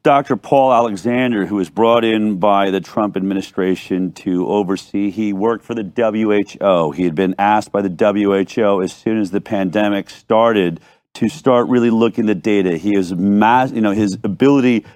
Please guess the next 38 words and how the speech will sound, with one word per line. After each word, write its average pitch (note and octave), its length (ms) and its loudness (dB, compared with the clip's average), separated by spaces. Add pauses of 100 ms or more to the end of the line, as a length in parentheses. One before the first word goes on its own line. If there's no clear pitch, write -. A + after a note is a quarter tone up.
(140)
to A#2+ 180 0
crunch A#2 400 -2
numbers G#2+ 480 0
and, G2 260 -4
and G2 160 -2
look A#2+ 300 0
at - 100 0
it G2 160 2
and F#2 440 -4
figure B2 280 2
out A2 200 2
what G#2+ 120 -2
was G2+ 140 -6
happening A2 380 -2
all A2+ 340 -2
over G2+ 120 -4
the G#2 60 -2
world G#2 320 0
is G2+ 140 -6
bar G#2 360 0
none. G#2+ 520 0 (720)
So G#2 400 4 (240)
from A2 180 0
his C3 280 2
vantage C#3 380 2
point, - 360 -10
from G#2 240 -2
inside C3 720 0 (320)
of A2 380 0
the A2+ 80 2
firestorm B2 680 -2
that G2+ 60 -4
was A2 140 -6
taking A#2 320 -4
place G#2+ 340 -2
with A#2+ 480 -2
the A2 80 -6
pandemic, G#2+ 600 -4